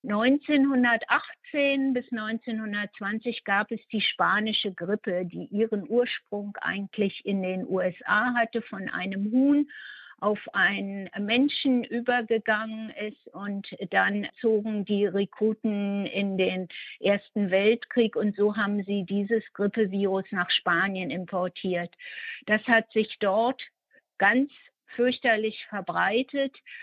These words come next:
Die Menschen waren ja geschwächt durch die Kriegszeiten. Sie standen und lebten eng zusammen, auch in den Schützengräben.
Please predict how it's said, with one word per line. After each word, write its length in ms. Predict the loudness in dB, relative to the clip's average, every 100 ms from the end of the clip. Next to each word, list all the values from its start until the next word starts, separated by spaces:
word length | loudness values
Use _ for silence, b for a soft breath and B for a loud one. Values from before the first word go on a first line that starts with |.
| B B _ -6
Die 140 | -4
Menschen 640 | -2 0 0 0 -2 -2 0
waren 360 | 0 0 -2
ja 160 | 0 0
geschwächt 720 | 0 0 0 0 0 -2 -8 -2
durch 240 | -2 -2
die 120 | -8
Kriegszeiten. 1120 | -8 0 0 0 -8 _ 2 4 4 2 2 4
Sie 280 | 2 0 -2 -4
standen 720 | -2 2 2 0 -2 -2 -4
und 240 | -4 -4
lebten 380 | 2 2 2 0
eng 320 | 2 4 4 2 0
zusammen, 920 | 0 4 2 2 0 0 -2 -4 -4 -4
auch 180 | -2 -4
in 180 | -6 -6
den 160 | -6 -4
Schützengräben. 920 | -4 -6 _ -6 -4 -4 -4 -4 -6